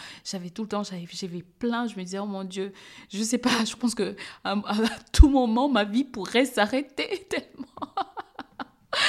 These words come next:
C'était intense, quoi. Et le fait de commencer à faire du yoga,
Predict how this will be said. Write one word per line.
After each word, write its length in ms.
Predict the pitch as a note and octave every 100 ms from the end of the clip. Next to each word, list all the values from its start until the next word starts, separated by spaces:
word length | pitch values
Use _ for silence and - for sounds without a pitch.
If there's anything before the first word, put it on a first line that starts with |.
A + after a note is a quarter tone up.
| - - -
C'était 340 | - - F#4+ D#4+
intense, 580 | A#3+ A3+ A#3+ A#3+ B3
quoi. 200 | - G#3 - - - - - - - _ _ _
Et 140 | B3+ C#4
le 240 | A#3+ A#3
fait 400 | A3+ - D#4+ D#4+ - -
de 60 |
commencer 500 | F3 C4+ B3 A#3 B3
à 100 | A#3
faire 240 | G#3+ G#3 G3
du 160 | F#3+
yoga, 380 | G3 F#3+ F3+